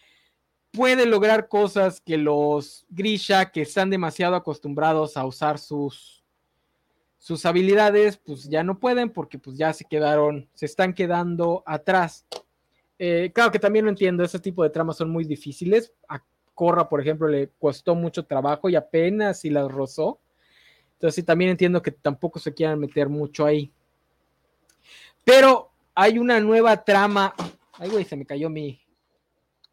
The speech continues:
se me cayó mi, este, ratón. Eh, hay una nueva trama que es la de, de Ben Barnes, que incluye nuevos personajes, eh, que tampoco están muy chidos porque, pues, les digo, no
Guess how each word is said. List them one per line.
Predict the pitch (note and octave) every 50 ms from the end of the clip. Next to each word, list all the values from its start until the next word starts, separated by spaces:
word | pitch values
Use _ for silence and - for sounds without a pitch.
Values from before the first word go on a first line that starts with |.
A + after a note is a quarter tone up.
| _ _ _ _ _ _ -
se | - - D#3+
me | D3+ D3
cayó | D3+ C#3+ C#3+ D3+ F#3
mi, | F#3 D#3+ C#3+ C3 B2+
este, | A#2+ A#2+ - - - - _ C3 B2+ B2 C3 C#3 - _ - -
ratón. | - C#3+ C#3+ D#3 C#3+ B2+ _ - - - - _ _ _ _ _ _
Eh, | - F#3 F#3 -
hay | - G#3+ B3+
una | D4 D4+ D4
nueva | C4+ C#4+ C#4+ C4+ B3+ C4
trama | - A#3+ A#3+ A#3+ A#3 A#3 A3
que | - A3
es | G#3
la | A3 G#3+
de, | G3 F3+ - _
de | G3 E3+ E3+
Ben | E3 F#3+ G3 G3 F3+
Barnes, | F#3 F3+ F#3 G3 A3+ A#3 A3+ - _
que | _ - E3+ E3+
incluye | E3 E3+ F3 E3+ - G3 G#3 A#3 A#3 A3+
nuevos | G#3+ G3+ G#3 G#3+ G#3+ G3 -
personajes, | _ F#3 D#3+ D3+ - E3 D#3+ D#3+ E3 D#3+ - - G#3+ C#4+ D4 - _ _ _ _ _ _ _ _ _ _ _
eh, | - F3 E3+ E3+ F3+ F#3+ F#3 -
que | F#3+ -
tampoco | - A#3 G#3 - G4 F#4+ F#4+ E4+
están | D4 - F4+ E4+ E4+
muy | E4 E4 D#4+ D#4+
chidos | - D4+ C#4+ C#4+ C#4 B3+ A3+
porque, | A3+ F#3+ E3+ F#3
pues, | E3+ - E3+ D#3 C3+ - - -
les | E3+ E3+ E3+
digo, | A3 A#3 A3 G#3
no | G3 G3 G#3 A3+ A#3 G#3+